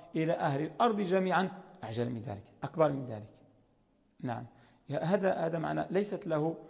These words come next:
صلى الله عليه وسلم راحة. ولا يتكلم في غير حاجة. النبي صلى الله عليه وسلم ليس في كلامه فضول، لا يتكلم في غير، في غير حاجة.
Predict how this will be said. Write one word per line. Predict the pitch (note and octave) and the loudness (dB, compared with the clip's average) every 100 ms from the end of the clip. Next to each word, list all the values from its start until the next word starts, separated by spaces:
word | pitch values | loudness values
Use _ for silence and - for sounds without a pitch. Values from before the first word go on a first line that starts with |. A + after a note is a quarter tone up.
| - - | -20 -18
صلى | - D#3 | -4 -2
الله | C#3+ D3+ C#3+ | 2 4 4
عليه | C3+ D3 | 2 0
وسلم | C#3 C#3+ C#3 | -2 0 4
راحة. | C#3 D3+ A#2 F2+ - - - - _ _ _ _ _ _ _ - - - _ C3 | 6 6 4 -8 -12 -20 -20 -20 _ _ _ _ _ _ _ -20 -20 -20 _ 8
ولا | E3+ G#3+ A3+ | 10 12 12
يتكلم | G#3 G#3 G#3 A3+ A3+ G3+ G3+ A3 A3 | 10 6 2 2 0 2 2 2 2
في | A3 A3 F3+ | 0 2 4
غير | F#3+ F#3+ E3 | 6 6 4
حاجة. | C#3+ E3+ D#3 C3+ C3+ G2+ - - - | 2 4 4 4 2 0 -10 -20 -8
النبي | D#3 | -4
صلى | D3+ F3 | -2 0
الله | D#3+ | 2
عليه | D#3+ | 2
وسلم | G3 A3+ - - - - | 2 -2 -4 -12 -20 -6
ليس | E3+ G#3 F#3 | 0 2 2
في | F3 D3+ E3+ | 0 -2 -2
كلامه | E3+ E3+ F#3 F#3+ F3 F3+ | 0 0 2 2 0 -2
فضول، | E3 D3 D#3+ D3 G#2+ - - - - - _ - | -2 0 4 4 0 -8 -18 -20 -20 -20 _ 0
لا | G#3 A3 | 2 2
يتكلم | G#3 F3+ F3 E3 | 0 0 0 0
في | C#3+ D3+ | 0 0
غير، | C#3 C#3+ C#3 - | 2 2 0 -6
في | - C3+ | -6 -2
غير | B2+ B2+ | -2 -2
حاجة. | G#2+ A#2 G#2+ | -4 -6 -8